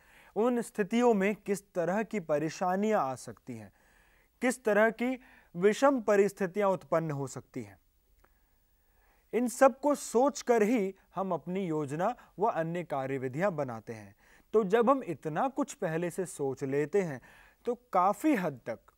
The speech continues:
भविष्य में अनिश्चितताओं के कारण यदि कोई जोखिम हो सकता है, तो हम उस जोखिम को कम कर सकते हैं,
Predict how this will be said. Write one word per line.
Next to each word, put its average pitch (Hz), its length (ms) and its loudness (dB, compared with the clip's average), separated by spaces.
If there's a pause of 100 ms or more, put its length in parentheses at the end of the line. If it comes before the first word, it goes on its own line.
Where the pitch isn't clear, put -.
(720)
भविष्य 202 460 0
में 190 220 -2 (280)
अनिश्चितताओं 220 1000 0
के 233 180 2
कारण 127 400 -4 (400)
यदि 175 240 2
कोई 190 240 4
जोखिम 196 440 2
हो 208 280 2
सकता - 400 -2
है, 123 260 -10 (500)
तो 185 60 -4
हम 180 160 -2
उस 151 120 -4
जोखिम 135 400 -6
को 226 100 -2
कम 254 360 0
कर 190 160 2
सकते 165 340 -6
हैं, 262 140 -2